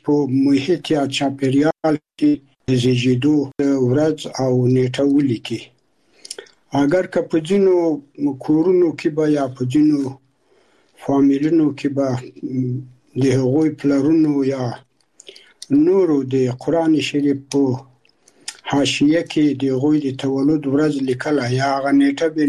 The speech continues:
لیکله. ولې د ما په هکله باندې متاسفانه دغه کار نه دی سوی. دا ځکه چې په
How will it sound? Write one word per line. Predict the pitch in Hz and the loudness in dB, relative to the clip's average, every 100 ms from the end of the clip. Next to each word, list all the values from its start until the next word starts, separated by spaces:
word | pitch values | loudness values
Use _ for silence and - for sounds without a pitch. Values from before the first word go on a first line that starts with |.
| 139 | 2
لیکله. | 139 160 127 - _ _ _ _ _ _ _ _ _ _ - - 139 | 0 -4 -4 -6 _ _ _ _ _ _ _ _ _ _ -20 -6 0
ولې | 139 147 147 147 139 _ - 143 139 | 2 2 2 0 -4 _ -4 0 2
د | 135 156 | 2 2
ما | 190 - | 2 0
په | 170 | -2
هکله | 185 - 175 165 | -2 -2 -2 0
باندې | 170 165 160 160 151 151 - 143 | 0 0 2 0 0 -4 -2 0
متاسفانه | 139 160 151 - - 156 151 139 | 0 0 -4 -6 -2 2 2 2
دغه | 151 143 139 - _ _ - - _ _ _ _ _ 135 131 | -2 -2 -4 -8 _ _ -20 -20 _ _ _ _ _ -6 -2
کار | 156 160 156 165 | 0 2 2 0
نه | 175 | 0
دی | 160 120 - | -2 -4 -6
سوی. | 107 107 - - - 135 | -6 -8 -10 -20 -6 -2
دا | 151 156 | 0 0
ځکه | 170 160 151 | -2 -2 -2
چې | 156 147 | 0 0
په | 131 | -2